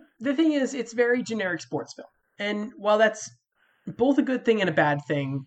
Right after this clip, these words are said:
as far as Disney Magic is concerned, it's a bad thing, 'cause it's just very generic. It's, it just, it is what it is, and that's that.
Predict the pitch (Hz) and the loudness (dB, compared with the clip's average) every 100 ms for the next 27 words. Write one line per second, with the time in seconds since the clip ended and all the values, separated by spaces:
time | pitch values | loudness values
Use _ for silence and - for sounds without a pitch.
0 | _ 180 165 202 185 165 190 170 165 156 | _ -4 0 4 4 2 -4 0 0 0
1 | 294 247 226 190 180 156 151 143 143 - | 0 -2 -6 -10 -8 -6 -4 -6 -8 -14
2 | 143 214 240 170 - - - 185 233 220 | -8 -2 -2 -4 -14 -20 -14 -10 -10 -4
3 | 214 190 151 135 - - 160 156 - 170 | -2 -2 -2 -2 -6 -12 -10 -10 -8 -8
4 | 165 180 - 202 240 208 170 120 - - | -8 -10 -6 -4 -2 -2 -4 -8 -12 -6
5 | 170 151 - 165 - | -2 -2 -2 -6 -6